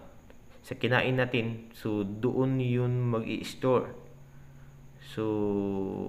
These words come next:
dit-, doon din mag-i-store yung mga, ah, sweats natin. So, when talk about filing din, it is an orderly manner of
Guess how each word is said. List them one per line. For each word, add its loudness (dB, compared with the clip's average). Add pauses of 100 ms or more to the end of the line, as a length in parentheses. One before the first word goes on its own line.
(600)
dit-, 0 (200)
doon 4
din 4
mag-i-store 2
yung 2
mga, 2 (520)
ah, -2 (360)
sweats 0
natin. 0 (800)
So, -4 (800)
when -6
talk -4
about 0
filing 6
din, 4
it -4
is -2
an 0
orderly 6
manner 4
of -4